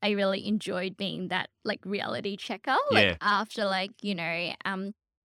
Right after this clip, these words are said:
Speaker 1: uh, Jeffrey and yourself actually went in the doing and the editing component, then it was like, "Angel, listen to it. Is this,
Speaker 2: Mm.
Speaker 1: is this too academic?
Speaker 2: Yeah.
Speaker 1: Or is this palatable for, um, you know, people with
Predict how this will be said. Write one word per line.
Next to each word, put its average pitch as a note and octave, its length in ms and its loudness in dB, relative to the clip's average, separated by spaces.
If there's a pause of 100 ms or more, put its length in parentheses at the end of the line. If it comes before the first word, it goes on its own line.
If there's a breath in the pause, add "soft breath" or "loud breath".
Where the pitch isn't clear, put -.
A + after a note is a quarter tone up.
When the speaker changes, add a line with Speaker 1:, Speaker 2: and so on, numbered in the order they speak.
(180)
Speaker 1:
uh, F3+ 160 -2
Jeffrey G#3 440 -2
and F#3+ 100 -2
yourself F#3+ 480 -4
actually G3+ 340 -4
went F3 280 -4
in G3+ 240 2
the F#3+ 100 0
doing F#3+ 380 -2
and F#3 100 -2
the - 120 -8
editing A3+ 460 -2
component, F3+ 760 -6
then G3+ 180 -2
it - 80 -6
was G3 180 -6
like, F#3+ 220 -6 (320)
"Angel, C4 260 2
listen C#4 320 0
to A#3 140 -2
it. - 160 0 (100)
Is B3+ 260 4
this, C4 340 0 (160)
Speaker 2:
Mm. A#2 160 4
Speaker 1:
is A#3 120 6
this C4 140 -2
too - 260 0
academic? A3+ 600 0
Speaker 2:
Yeah. G3 180 4
Speaker 1:
Or G#3+ 140 4
is A3+ 180 2
this C#4 180 -4
palatable A3 680 -2
for, G#3 280 -2 (380)
um, F#3+ 540 -2
you G#3+ 80 2
know, G3+ 120 2
people A3 440 -2
with G3+ 320 -6